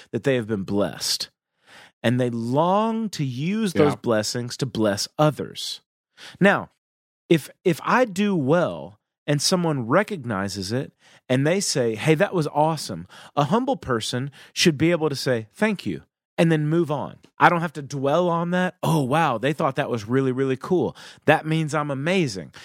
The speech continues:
Speaker 1: No, it means God Almighty has made me to be good at something. I did it well. I'm fulfilling my purpose. I'm actually just, that's, that's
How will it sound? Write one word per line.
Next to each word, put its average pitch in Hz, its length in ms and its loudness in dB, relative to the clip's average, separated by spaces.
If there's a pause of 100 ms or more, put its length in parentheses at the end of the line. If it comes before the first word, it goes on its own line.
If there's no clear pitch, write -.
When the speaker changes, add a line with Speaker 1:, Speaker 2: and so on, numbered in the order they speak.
(200)
Speaker 1:
No, 302 240 4
it 160 120 0
means 214 380 -2 (460)
God 151 520 4
Almighty 151 680 -2
has 156 200 -2
made 170 280 2
me 175 140 2
to 156 80 0
be 143 140 0
good 208 200 0
at 165 120 -4
something. 139 440 -4
I 151 140 4
did 160 220 0
it 160 160 -4
well. 135 500 0 (320)
I'm 147 220 2
fulfilling 165 640 0
my 143 140 0
purpose. 135 580 -4 (240)
I'm 180 180 2
actually 165 460 -2
just, 135 240 -4 (340)
that's, 180 280 4 (100)
that's 175 420 -2